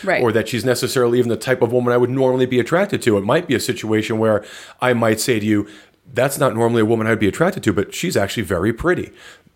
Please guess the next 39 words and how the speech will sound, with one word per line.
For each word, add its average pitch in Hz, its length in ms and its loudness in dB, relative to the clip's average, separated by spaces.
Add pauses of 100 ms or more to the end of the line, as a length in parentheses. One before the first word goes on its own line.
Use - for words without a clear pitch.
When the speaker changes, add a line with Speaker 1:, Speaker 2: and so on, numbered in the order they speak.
(260)
Speaker 2:
I 131 60 0
mean, 113 200 0
it's 117 140 -2
really 170 240 2
no 113 120 2
more 107 340 2 (540)
complicated 117 600 0
than 113 140 0
that. 151 160 2
It's - 100 -6
quite - 320 0
innocent, 135 380 -2
actually. 85 420 -10 (300)
But - 360 0
not, 131 240 -2
to 131 80 2
not 143 380 0
be 143 180 2
able 127 160 2
to 120 140 -2
express 131 400 -2
yourself 98 460 0
and 98 320 -2 (340)
admit 107 560 0
that 120 220 0
you 110 100 -2
find 117 360 -2
<laughs> 104 80 0
other 113 200 0
people 120 380 0
attractive, 131 840 -2
I 127 80 0
think 160 140 0
we 131 80 0
talked 139 280 0
about 107 200 0
this 101 160 -4
once 113 220 0
before. 107 440 0